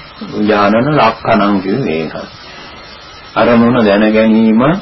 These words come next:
දැනීම ලකුණු කරන. අරමුණ දැන ගැනීම කිව්වට අරමුණ පිළිබඳව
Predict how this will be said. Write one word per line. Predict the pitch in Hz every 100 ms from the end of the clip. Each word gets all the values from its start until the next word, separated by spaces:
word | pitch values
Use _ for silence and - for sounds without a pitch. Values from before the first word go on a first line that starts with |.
| - - - -
දැනීම | - 101 104 110 113 123 143
ලකුණු | 127 110 117
කරන. | 92 92
අරමුණ | - 113 131 123 107
දැන | 113
ගැනීම | 139 151 156 156 143 123
කිව්වට | 120 123 131 175 196 214 - - -
අරමුණ | - 131 143 147 147 135 143 160
පිළිබඳව | 139 143 147 147 143